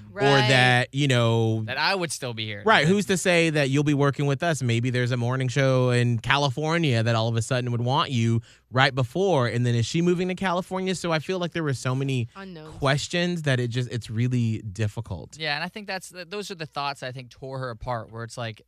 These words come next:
Speaker 3: that, that whole situation. Me, I'm like, at this point, I'm like, day by day. Like, shoot, I'm still in Tampa Bay. <laughs>
Speaker 2: Yeah.
Speaker 3: All right. I don't know what'll happen tomorrow, but today I'm here.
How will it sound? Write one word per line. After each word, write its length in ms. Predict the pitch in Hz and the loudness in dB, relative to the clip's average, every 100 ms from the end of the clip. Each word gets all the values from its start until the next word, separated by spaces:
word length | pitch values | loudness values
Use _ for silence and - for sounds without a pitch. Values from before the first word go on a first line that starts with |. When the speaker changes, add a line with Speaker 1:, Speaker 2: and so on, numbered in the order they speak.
| 113 | -16
Speaker 3:
that, 180 | 127 120 - _ _ _ _ | -12 -12 -16 _ _ _ _
that 260 | 127 131 131 | -6 -4 -4
whole 140 | 127 | -6
situation. 600 | 120 123 123 117 113 113 - _ _ - | -10 -12 -10 -8 -8 -10 -14 _ _ -14
Me, 220 | 151 185 | -8 -4
I'm 140 | 175 170 | -4 -4
like, 240 | 160 143 _ - | -4 -6 _ -10
at 140 | 131 | -8
this 160 | 131 123 | -6 -8
point, 100 | 131 | -6
I'm 60 | |
like, 180 | 123 113 | -6 -6
day 180 | 113 131 | -4 -2
by 200 | 135 139 | 0 -2
day. 320 | 139 131 113 | 0 -2 -2
Like, 220 | 110 127 131 | -6 -8 -8
shoot, 320 | - 277 294 | -8 -8 -4
I'm 140 | 196 | -4
still 240 | 262 262 262 | -4 -4 -4
in 80 | 247 | -2
Tampa 320 | 269 240 240 | -4 -2 -2
Bay. 320 | 247 262 - | -2 0 -2
<laughs> 60 | - 262 | -2 4
Speaker 2:
Yeah. 320 | 220 - 233 - | 4 6 4 4
Speaker 3:
All 180 | 202 240 | 2 2
right. 480 | 269 - - 269 156 - - - - | 4 4 4 2 0 -2 -6 -6 -2
I 100 | 180 | 0
don't 120 | 294 | 0
know 60 | 311 | 0
what'll 180 | 262 233 | 0 0
happen 260 | 226 214 | 0 -2
tomorrow, 400 | 208 202 247 233 | -6 -6 -2 -2
but 220 | 160 156 | -4 -6
today 260 | - 160 226 | -6 -4 -2
I'm 120 | 320 | -2
here. 260 | 180 151 175 | -4 -4 -6